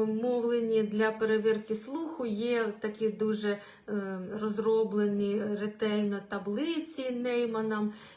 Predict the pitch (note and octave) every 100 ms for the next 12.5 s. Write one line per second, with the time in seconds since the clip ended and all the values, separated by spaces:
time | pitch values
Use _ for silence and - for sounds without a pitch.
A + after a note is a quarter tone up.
0 | _ G#3+ G#3+ G#3 G#3+ - A3+ G#3+ G#3+ G3+
1 | G3+ - G#3 G#3 - - C#4+ E4 F4+ D#4
2 | - D#4 D4 C#4 C4+ A#3+ B3+ B3 B3 B3+
3 | B3+ B3+ - B3 A3 G#3+ G#3 G#3 - G#3
4 | G#3 F4+ A4 A4+ A3+ A3 F#3+ G3+ G#3 A3
5 | G#3 - G#3+ G#3 G3 - F#3+ A3+ A#3 G#3+
6 | G#3+ G3+ G3 - G3+ - G#3 G3+ G#3 F#3
7 | F#3 F3+ - G#3 - - - G4 A#4 D4+
8 | D4 B3 B3 B3+ B3+ A#3 A3+ A3+ F#3+ G3+
9 | G3+ A3 D4 D4 A#3+ - G3 - G#3+ G#3+
10 | B3 A3+ G#3 F#3+ G3+ G#3+ A#3 G#3 G#3 G#3
11 | A3 G#3+ G#3+ G#3 - F#3+ F#3 G#3 G#3 A3+
12 | - G#3+ G3+ E3